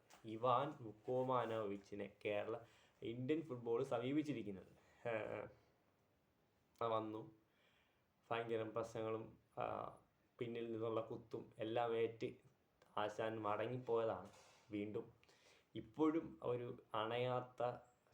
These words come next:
തീ പോലെ ഇപ്പോഴും ബ്ലാസ്റ്റേഴ്സ് ഫാൻസ് അല്ലെ ബ്ലാസ്റ്റേഴ്സ് ആരാധകരോടും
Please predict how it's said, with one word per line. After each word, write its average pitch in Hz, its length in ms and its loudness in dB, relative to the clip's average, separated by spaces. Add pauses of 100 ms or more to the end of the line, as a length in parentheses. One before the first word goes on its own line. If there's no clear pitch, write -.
(160)
തീ 123 180 -2
പോലെ 113 320 -2
ഇപ്പോഴും 147 720 0
ബ്ലാസ്റ്റേഴ്സ് - 1700 -6 (100)
ഫാൻസ് 113 400 2
അല്ലെ 117 180 2
ബ്ലാസ്റ്റേഴ്സ് 113 640 -2
ആരാധകരോടും 110 680 2